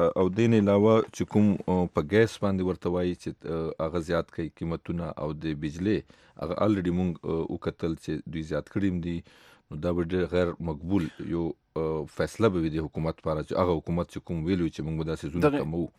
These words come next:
Speaker 2: دغې پوښتنې راتلم. پاکستان تحریک انصاف حکومت، آ، آ، که مجبوره شي او دغه فیصلې کوي، نو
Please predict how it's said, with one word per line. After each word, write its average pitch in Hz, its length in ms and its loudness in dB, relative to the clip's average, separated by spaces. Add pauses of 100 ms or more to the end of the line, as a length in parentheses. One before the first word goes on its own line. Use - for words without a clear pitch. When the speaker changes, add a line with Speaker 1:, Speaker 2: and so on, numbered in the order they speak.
(140)
Speaker 2:
دغې 151 180 6
پوښتنې 135 380 2
راتلم. 113 380 2
پاکستان 120 380 -2
تحریک 123 300 -2
انصاف 127 420 0
حکومت، 120 520 -2
آ، 107 300 2 (100)
آ، 104 400 -4 (920)
که 113 80 0
مجبوره 113 400 4
شي 104 180 -4
او 101 60 0
دغه 104 180 2
فیصلې 101 540 -6
کوي، 107 180 -2
نو 110 180 -2